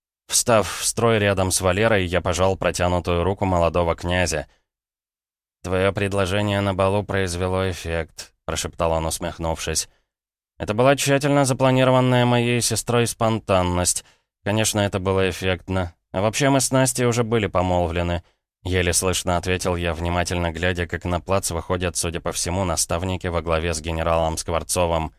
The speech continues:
командиром нашей академии. Мне его ещё во время бала у княгини Гнедовой мельком показали. Ну как показали? Отец сказал, что генерал Скворцов поздоровался с ним вполне дружелюбно.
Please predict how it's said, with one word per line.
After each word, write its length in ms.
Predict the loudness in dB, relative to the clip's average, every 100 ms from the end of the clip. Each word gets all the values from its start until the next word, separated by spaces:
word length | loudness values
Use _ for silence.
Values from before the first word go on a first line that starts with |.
| _ _ _
командиром 640 | 0 2 0 0 2 2
нашей 320 | 2 0 0 -2
академии. 720 | -2 -4 -2 -2 -2 -4 -6 _ _ _
Мне 280 | -2 0 2
его 140 | 2
ещё 300 | 2 2 2
во 80 | 2
время 320 | 2 2 0
бала 300 | 2 2 4
у 100 | 4
княгини 520 | 2 0 0 0 0
Гнедовой 600 | 0 -2 0 2 2 2
мельком 440 | 2 -2 -2 -2 -2
показали. 600 | -2 -2 0 0 0 -2 _ _ _ _ _
Ну 120 | -4
как 200 | -2 -2
показали? 560 | 0 0 2 2 2 0 -6 -8
Отец 360 | -2 -2 0
сказал, 440 | -2 0 2 2 2
что 220 | -2 -2
генерал 420 | 0 0 2 2
Скворцов 560 | 0 0 0 0 -2 -2
поздоровался 720 | -4 0 0 2 0 0 -2
с 100 | -2
ним 180 | -2 -4
вполне 460 | -2 -2 0 0
дружелюбно. 720 | 0 0 0 0 -2 -2 -4